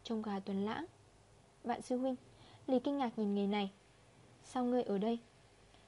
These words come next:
"Người chính là vị Vạn sư huynh, Vạn Thiên Dương." Vạn Thiên Dương cười nói: "Sư phụ ăn bài ngươi và ta ở Thiên Thần Sơn không phải là để chiếu cố tốt cho vài con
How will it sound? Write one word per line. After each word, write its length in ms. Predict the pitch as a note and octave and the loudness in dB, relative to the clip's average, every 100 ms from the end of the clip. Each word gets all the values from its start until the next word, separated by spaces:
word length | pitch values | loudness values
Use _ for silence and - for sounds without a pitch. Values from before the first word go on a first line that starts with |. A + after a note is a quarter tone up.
| - - | -20 0
"Người 180 | A#3 G#3+ | 4 4
chính 400 | - - G3 G#3 | 2 -2 0 2
là 260 | A#3 G#3 - - - | 0 -2 -6 -14 -6
vị 180 | A3+ G#3+ | -4 -2
Vạn 120 | G#3 | -4
sư 200 | - A#3+ | -2 2
huynh, 200 | A#3+ A#3 A#3 - | 4 4 0 -8
Vạn 140 | A3+ - | -6 -4
Thiên 180 | A#3 G#3+ | -4 2
Dương." 220 | A#3+ A#3 - - - - - - - | 2 2 -2 -20 -20 -20 -20 -20 -6
Vạn 140 | A#3+ A3 | -4 0
Thiên 160 | A#3 | 0
Dương 220 | G#3+ A3 | 0 -2
cười 180 | G#3 G#3+ | 0 -2
nói: 380 | F#3+ F#3+ F#3 A#3+ - - - - - - - - - - - - | 0 -2 -2 -4 -8 -20 -20 -20 -20 -20 -20 -20 -20 -20 -20 -20
"Sư 180 | - D#4+ | -4 -2
phụ 140 | D4 - | 0 -2
ăn 160 | A3 A3 | -2 0
bài 180 | G#3 | 0
ngươi 220 | G3 A3 A3 | 2 2 2
và 100 | G3+ | -2
ta 280 | G#3 G#3 - | -2 -4 -2
ở 120 | G3 | -4
Thiên 140 | F#3+ G#3 | -2 -2
Thần 160 | G#3+ | 0
Sơn 240 | F#3 A#3 A3+ - - - | 0 0 -2 -4 -20 -20
không 160 | - D#4+ | -6 -2
phải 160 | D#4 A3 | 2 2
là 100 | G3 | 4
để 140 | G3 | 2
chiếu 200 | G3 G#3 | 2 0
cố 160 | G3+ G3 | 0 0
tốt 220 | C4 D#4 | -2 -2
cho 160 | - C#4+ | -4 -2
vài 160 | G#3 | -2
con 280 | G3 G#3+ G#3 | -2 -2 -4